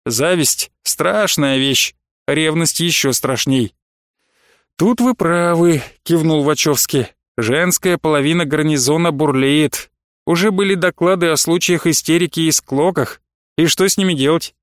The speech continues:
Женщины!" "Всех истеричек в карцер с дисциплинарным взысканием, а потом на исправительные работы, чтобы головы охладили. Это, черт возьми, космический флот геи, а не светский салон с подковерной возней и интригами",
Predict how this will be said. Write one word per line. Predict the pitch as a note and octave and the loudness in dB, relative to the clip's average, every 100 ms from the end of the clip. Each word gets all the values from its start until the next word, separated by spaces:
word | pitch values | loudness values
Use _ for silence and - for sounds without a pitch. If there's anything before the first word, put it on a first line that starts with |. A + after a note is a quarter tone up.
| _ _ - | _ _ -2
Женщины!" | C3 A3+ C4 G#3 - A#2+ G#2+ - _ _ _ _ _ _ _ - | 0 2 2 0 0 0 -2 -6 _ _ _ _ _ _ _ -10
"Всех | - - E3 E3 | -2 0 2 0
истеричек | D3+ E3 F#3 D3+ - | 0 2 2 0 -4
в | - | -8
карцер | D#3 D#3 D3 C#3+ A2+ _ _ | -2 -2 0 -2 -2 _ _
с | A#2+ | -4
дисциплинарным | A#2+ F3+ - E3 F3 F3 D3+ D#3+ | -2 -2 0 0 2 2 2 2
взысканием, | C3+ C#3 - D#3+ B2+ A2+ - _ _ - | 2 0 0 0 2 2 -2 _ _ -8
а | C3 | -4
потом | C#3+ - F#3 | -2 0 0
на | D3 | 2
исправительные | E3 - D#3+ E3+ - D#3 E3 | 0 0 0 0 0 0 0
работы, | D#3+ D#3 C#3+ C#3 | 0 0 0 0
чтобы | - C#3+ | 0 -2
головы | B2+ D#3+ D3 C#3 | 2 2 4 2
охладили. | - C#3+ C3+ C3+ - - _ _ - - _ _ | 0 -2 0 2 0 -2 _ _ -20 -20 _ _
Это, | A2+ A#2 B2+ | -4 -2 -2
черт | - - C3+ C#3 | -2 0 0 -2
возьми, | C3 C#3 A#2+ E3 | 0 0 2 0
космический | - D#3 - E3 - D#3 F3 | 0 0 0 0 0 -2 -2
флот | D#3 D#3 E3+ A#2 | -2 0 0 0
геи, | C3 G3 B2 - _ _ | 0 2 2 0 _ _
а | C3+ | -2
не | D#3+ | 0
светский | - G#3 G#3 - E3+ | 2 0 -2 -2 -2
салон | D#3+ E3+ D#3+ | 0 2 0
с | - | -2
подковерной | C#3+ - D#3+ F3 D#3+ | -4 -2 0 2 2
возней | D#3 D3+ C3+ F3+ C#3 | 0 0 2 0 0
и | E3+ F3 | 0 0
интригами", | - D#3+ F3 C#3 D3+ C3+ | 0 0 0 2 2 0